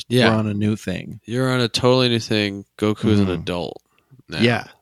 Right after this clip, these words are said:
Speaker 2: Okay,
Speaker 1: And
Speaker 2: so
Speaker 1: if you've never seen it, doesn't matter. You're like, "Okay, well, this is the main character."
Speaker 2: Right. I had a thing that said, "Mini Goku is an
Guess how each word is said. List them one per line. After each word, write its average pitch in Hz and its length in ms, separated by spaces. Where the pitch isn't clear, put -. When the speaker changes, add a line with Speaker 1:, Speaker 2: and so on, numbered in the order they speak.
Speaker 2:
Okay, 135 240
Speaker 1:
And 98 100
Speaker 2:
so 135 160
Speaker 1:
if 120 220
you've 127 220
never 117 240
seen 113 220
it, 113 220
doesn't 95 320
matter. 92 300
You're 92 200
like, 87 360
"Okay, - 280
well, 80 120
this 107 200
is - 60
the 98 120
main 82 420
character." - 800
Speaker 2:
Right. 107 340
I 139 140
had 165 180
a 165 60
thing 143 260
that 127 140
said, 113 380
"Mini 131 380
Goku 113 880
is 107 160
an 110 120